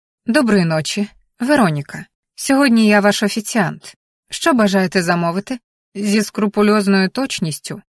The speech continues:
і швидкістю сказала, дивлячись на вродливого брюнета в синьому піджаку. Карий погляд оцінювально пробіг по моєму тілу. Я трохи підняла підборіддя, щоб показати довгу шию. Він дивився на мене знизу вгору,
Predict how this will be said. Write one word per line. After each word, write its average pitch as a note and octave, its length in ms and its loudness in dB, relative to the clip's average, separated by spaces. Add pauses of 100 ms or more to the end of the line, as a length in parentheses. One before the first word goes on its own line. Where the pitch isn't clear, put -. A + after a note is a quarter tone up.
(140)
і F#3 40 -4
швидкістю A3 680 -4
сказала, G3 520 -2
дивлячись G3+ 580 -2
на F3+ 100 0
вродливого F3 600 -2
брюнета G3 600 -4 (200)
в - 60 -16
синьому F3 380 -4
піджаку. D#3 560 -10 (360)
Карий G#3 260 2
погляд A3+ 460 -2
оцінювально A3 640 0
пробіг G3+ 380 -2
по G3+ 120 -2
моєму F#3 340 0
тілу. D3 460 -8 (480)
Я G3 220 2
трохи G#3 340 0
підняла F#3+ 400 0
підборіддя, F3+ 720 -2 (140)
щоб - 260 -6
показати A3 540 0
довгу G#3 320 0
шию. D#3 440 -8 (600)
Він A#3+ 240 2
дивився A3+ 480 2
на G3+ 140 4
мене G#3 280 4
знизу G3 360 0
вгору, F#3 440 -4